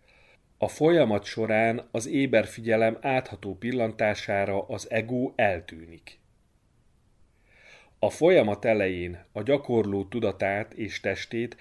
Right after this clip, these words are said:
teljes mértékben az egó uralja. Az éberség vizsgálja az egó működését.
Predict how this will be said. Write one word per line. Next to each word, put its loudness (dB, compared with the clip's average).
teljes 2
mértékben -4
az -8
egó -6
uralja. -12
Az -6
éberség 4
vizsgálja 0
az -4
egó -2
működését. -12